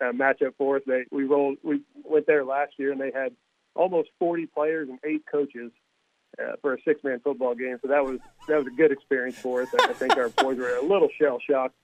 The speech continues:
to start the game, but it was a really good competitive game, and, and we're excited to play them again.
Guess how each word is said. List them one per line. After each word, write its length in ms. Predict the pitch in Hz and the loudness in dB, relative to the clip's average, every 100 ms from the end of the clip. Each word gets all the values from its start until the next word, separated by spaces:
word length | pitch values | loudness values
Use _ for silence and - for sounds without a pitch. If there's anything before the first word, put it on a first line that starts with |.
| _ _ _ _ | _ _ _ _
to 80 | 139 | -4
start 280 | - 156 151 | 4 6 6
the 60 | 139 | 2
game, 360 | 131 135 139 | -2 0 0
but 200 | 135 127 - | 0 -2 -2
it 80 | 143 | -4
was 80 | |
a 40 | 131 | 0
really 240 | 156 147 | 4 4
good 240 | 135 151 147 | 6 2 2
competitive 540 | 123 147 139 135 117 | -6 -4 -2 -4 -8
game, 300 | 131 131 135 | -10 -8 -8
and, 100 | 117 - | -10 -12
and 100 | 123 | -10
we're 100 | 117 | -10
excited 280 | - 127 117 | -4 -4 -4
to 60 | |
play 220 | - 127 | -4 -4
them 180 | 120 123 | -2 -6
again. 340 | 117 117 117 | -6 -8 -8